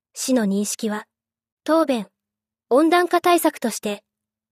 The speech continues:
温暖化に強い新品種の開発や温暖化でも安定的に着火する南高梅の有料樹を探索、選抜し終え、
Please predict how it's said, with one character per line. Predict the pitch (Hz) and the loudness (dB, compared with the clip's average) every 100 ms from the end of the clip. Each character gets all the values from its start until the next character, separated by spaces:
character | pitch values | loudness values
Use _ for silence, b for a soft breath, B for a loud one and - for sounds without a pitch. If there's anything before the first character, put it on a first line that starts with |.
| _ | _
温 | 226 294 | 0 2
暖 | 311 320 | 2 0
化 | 311 | 0
に | 311 | 0
強 | - 302 320 | 0 0 2
い | 285 | 0
新 | - 285 | 0 0
品 | 320 330 | 0 0
種 | - | 0
の | 240 | -2
開 | - 214 | -2 -4
発 | 220 233 233 | -4 -2 -2
や | 202 | 0
温 | 208 277 | 0 0
暖 | 294 302 | 0 0
化 | 302 | 0
で | 294 262 | 0 0
も | 190 | 0
安 | 226 285 | -2 0
定 | 311 | 0
的 | 311 294 | 0 0
に | 285 262 | -2 -2
着 | 254 | -4
火 | - 269 | -4 -2
す | 277 | 0
る | 247 | 0
南 | 220 247 311 | 0 -2 0
高 | 349 339 | 2 4
梅 | 339 311 | 2 2
の | 240 | 0
有 | 220 294 | 0 2
料 | 311 302 | 2 2
樹 | 233 | 0
を | 190 | -4
探 | - 202 | -6 -10
索、 | 208 - 202 - _ _ _ _ | -10 -12 -14 -16 _ _ _ _
選 | - 254 269 | -2 0 2
抜 | 254 | -2
し | - 233 | -4 -4
終 | 220 | -4
え、 | 208 | -6